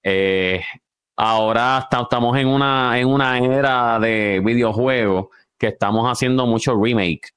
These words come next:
Eh, vimos a Resident Evil cuatro, ahora vamos a ver uno de los mejores juegos de Metal Gear Solid, que fue, este, este, la, la, la parte tres, que es Eater, Eaters,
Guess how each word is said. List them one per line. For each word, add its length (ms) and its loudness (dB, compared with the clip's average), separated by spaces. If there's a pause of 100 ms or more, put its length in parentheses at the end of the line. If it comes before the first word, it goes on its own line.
(320)
Eh, 720 -2 (280)
vimos 300 0
a 140 0
Resident 360 0
Evil 220 0
cuatro, 640 -2
ahora 300 0
vamos 240 0
a 100 0
ver 440 0
uno 220 -2
de 60 0
los 140 0
mejores 400 0
juegos 420 0
de 120 -2
Metal 300 -2
Gear 220 -2
Solid, 400 -2
que 140 -6
fue, 640 -2 (420)
este, 800 -2 (540)
este, 420 -2
la, 220 0
la, 260 -2 (160)
la 160 -2
parte 240 -2
tres, 420 -4 (400)
que 340 -2
es 100 -4
Eater, 540 0
Eaters, 600 -2